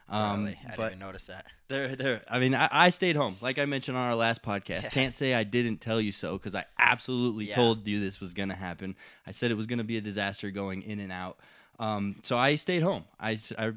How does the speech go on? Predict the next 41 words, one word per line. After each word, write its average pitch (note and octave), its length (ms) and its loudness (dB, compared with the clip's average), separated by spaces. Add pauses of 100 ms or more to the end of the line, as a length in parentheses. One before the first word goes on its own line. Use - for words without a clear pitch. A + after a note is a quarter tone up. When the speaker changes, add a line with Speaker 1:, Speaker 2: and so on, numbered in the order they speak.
(300)
Speaker 1:
mentioned B2 400 -4
I, F2+ 80 -4
there's F#2 360 -8
no B2 180 0
real A#2 240 0
good A2+ 200 -2
reason G#2+ 340 -2
for - 120 -8
me G2+ 140 -2
to G2 40 0
ever F#2+ 200 0
go F2+ 120 -4
to F2 60 -4
Colorado F2+ 440 -4
Springs, G2+ 420 -6
so F2+ 220 -8 (280)
I A2+ 80 0
watched B2+ 320 2
it A#2+ 100 -8
from B2 140 -6
the A2+ 60 -4
comfort A#2+ 340 -2
of A2 80 -2
my A2 160 0
couch, A#2 480 -2
and, A2 300 0 (480)
um, A#2 240 -4
I'm B2 140 -2
happy D#3+ 300 -2
I C3+ 60 2
did C3 240 -2
so. F2+ 240 -6
You G#2 140 -2
know, A2 80 0
I A2 100 0
heard A#2 300 -6
a A#2 40 -4
lot A#2+ 220 -4
of C3 60 -8
fans C3 320 -2
experience, A#2+ 720 -4